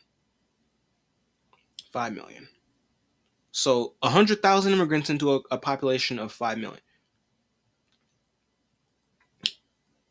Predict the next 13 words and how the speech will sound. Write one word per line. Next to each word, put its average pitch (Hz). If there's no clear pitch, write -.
Now, 117
that's -
a 180
lot 117
of 135
people. 339
That 190
is 175
a, 180
a 156
lot, 160
a 143
lot 113